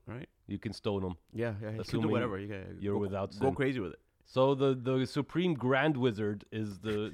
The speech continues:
Speaker 1: <laughs>
Speaker 2: president.
Speaker 1: Okay.
Speaker 2: Uh, now, the rest, I swear to God, this looks like a shitpost, kind of. They're all starting with K.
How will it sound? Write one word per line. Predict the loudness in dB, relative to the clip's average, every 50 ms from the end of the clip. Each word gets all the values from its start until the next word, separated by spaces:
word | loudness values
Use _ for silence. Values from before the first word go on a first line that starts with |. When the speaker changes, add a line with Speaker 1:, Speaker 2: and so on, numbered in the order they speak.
| -10 -12
Speaker 1:
<laughs> | -4
Speaker 2:
president. | 2 4 4 4 4 2 -2 -2 -4 -6 -8 -14 -20 _ _ _ _ _ _ -10
Speaker 1:
Okay. | -8 -4 -2 0 2 4 4 4 2
Speaker 2:
Uh, | 2 -2 _ _ _ _ _ _ _ -2
now, | 2 4 6 6 6
the | 6 6 6
rest, | 6 6 4 4 2 0 0
I | -2 0
swear | 0 2 2 4 4
to | 4
God, | 4 4 2 2 2
this | -2 -4 -4 -4
looks | -6 -6 -8 -12 -12 -8
like | -6 -6 -6 -6
a | -10
shitpost, | -8 -4 -4 -4 -2 -2 -6 -6 -6 -6 -8
kind | -6 -4 -4 -4 -4 -6
of. | -8 -8
They're | -4 -2 0 2 4
all | 2 2
starting | 4 6 8 8 8 8 6 4
with | 2 0 2
K. | 2 2 4 2 2 -2